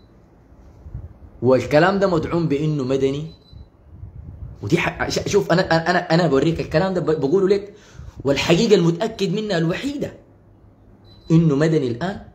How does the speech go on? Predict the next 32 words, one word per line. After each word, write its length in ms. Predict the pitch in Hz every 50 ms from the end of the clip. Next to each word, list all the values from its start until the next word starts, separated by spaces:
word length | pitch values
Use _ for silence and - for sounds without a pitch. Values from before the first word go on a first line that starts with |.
| - - - _ - - - - _ _ _ _ - - - - - - - - -
ما 100 | 127 147
فوق 240 | 160 165 170 151 139
دعم 260 | 131 139 131 131 123
سريع 240 | 117 120 113 120 117
زي 220 | 110 101 101 90 - - - -
حاكمها 440 | - - - 127 117 117 127 131 127
عصابة، 420 | 90 85 - - 117 110 104 - - - - - - - - - - - - -
حاكمينها 440 | - 123 113 123 139 139 131 120
النيجرس. 560 | 110 107 117 127 117 113 - - - - - - - - - _ - -
دي 60 | -
الحقيقة 400 | - - - 165 170 214 190 208
الوحيدة 440 | 190 175 180 - - - 226 180 123
اللي 120 | 101 110
بقولها 260 | 95 95 90 - -
لك. 240 | 87 85 - - - - - - - - - - - - - - - - - - - - - - -
من 100 | 107 107
الكلام 360 | 107 104 - 143 151 175 180
ده 60 | 170
شوف 320 | 165 170 175 170 - - - - - - _ - - - - - - - - - - - - -
إنه 180 | 151 147 135 127
كيك 260 | 117 131 143 135 -
الباع 400 | 127 117 104 135 131 131 120 107
ما 120 | 120 123 117
باع. 220 | 120 131 131 175
أنا 80 | 214 226
بوريك 520 | 185 185 185 190 180 196 233 - - 170
إنه 180 | 156 131 113 110
في 140 | 120 120
تحليل 680 | 117 - - - - - 135 170 208 220 208 160 131 113
منطقي 480 | 131 170 226 233 - - 170 123 139
قاعد 300 | 127 135 123 117 143 139
يحصل، 360 | 185 - - - - 254 330